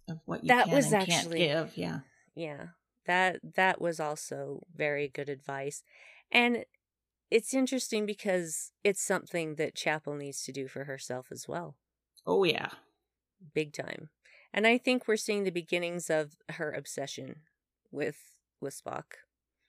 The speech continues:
Speaker 2: I mean, the, it, there was already a layer there, but it has just been
Speaker 1: Mm-hmm.
Speaker 2: vaulted into full-blown obsession at this point, especially when she's talking to Ortegas later and
Speaker 1: Mm-hmm.
Speaker 2: saying, "Oh, yeah, no, I broke up with him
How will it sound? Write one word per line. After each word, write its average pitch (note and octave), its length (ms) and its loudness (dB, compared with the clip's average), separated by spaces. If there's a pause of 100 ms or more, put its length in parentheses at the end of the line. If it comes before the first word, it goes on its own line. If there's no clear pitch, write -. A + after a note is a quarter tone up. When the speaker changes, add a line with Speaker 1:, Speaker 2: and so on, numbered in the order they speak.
(460)
Speaker 2:
I F#3+ 40 0
mean, G3 200 2
the, G3+ 240 6
it, A#3+ 140 6
there C4+ 80 8
was B3+ 160 4
already F3+ 260 6
a D#3+ 80 2
layer D3+ 300 2
there, D3 240 0
but C#3+ 180 0
it G#3 160 4
has G#3+ 140 6
just - 240 0
been E3+ 220 0
Speaker 1:
Mm-hmm. - 40 -8
Speaker 2:
vaulted D#3 520 0
into D#3 500 -4
full-blown C#3+ 1040 -6 (720)
obsession C#3 840 -6
at D#3 160 -6
this - 180 -8
point, - 580 -14 (540)
especially E3+ 420 2
when D#3 140 -2
she's D3+ 200 -4
talking D3 340 -2
to - 160 -12
Ortegas C#3 560 -8
later C3+ 480 -6
and C#3 340 -10
Speaker 1:
Mm-hmm. E3+ 300 -4 (320)
Speaker 2:
saying, C#3+ 400 0
"Oh, D#3+ 80 0
yeah, D3+ 240 4
no, C#3+ 160 -2
I C#3+ 80 -4
broke C3+ 260 -8
up C3 160 -12
with C3+ 120 -8
him C3+ 260 -12